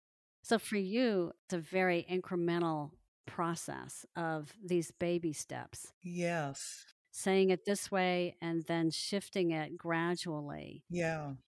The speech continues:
Speaker 1: You were gonna give me another example.
Speaker 2: Oh, yes, thank you, and what you said is very true. It's good awareness to, uh, recognize, yeah, baby steps. It doesn't happen overnight,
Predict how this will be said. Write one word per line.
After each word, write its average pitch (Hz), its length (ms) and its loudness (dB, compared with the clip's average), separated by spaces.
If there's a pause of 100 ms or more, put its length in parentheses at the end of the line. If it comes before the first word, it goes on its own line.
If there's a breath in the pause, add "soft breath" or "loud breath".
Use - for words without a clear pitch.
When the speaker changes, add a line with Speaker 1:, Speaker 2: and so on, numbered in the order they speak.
(120)
Speaker 1:
You 196 100 2
were 196 60 0
gonna 196 160 2
give 190 120 0
me 180 100 6
another 175 300 4
example. 147 720 -4 (200)
Speaker 2:
Oh, 185 180 -2
yes, 170 440 -2
thank 180 300 -4
you, 170 180 -2
and 175 480 -2
what 180 180 0
you 185 120 0
said 180 280 -2
is 147 160 -2
very 160 320 -2
true. 151 480 -6
It's 147 140 -14
good 175 240 -4
awareness 151 760 -6 (200)
to, 160 360 -4
uh, 147 160 -4
recognize, 160 560 0
yeah, 208 140 2
baby 190 400 2
steps. - 500 -6
It 202 100 -10
doesn't 214 320 2
happen 170 440 -4
overnight, 143 840 -8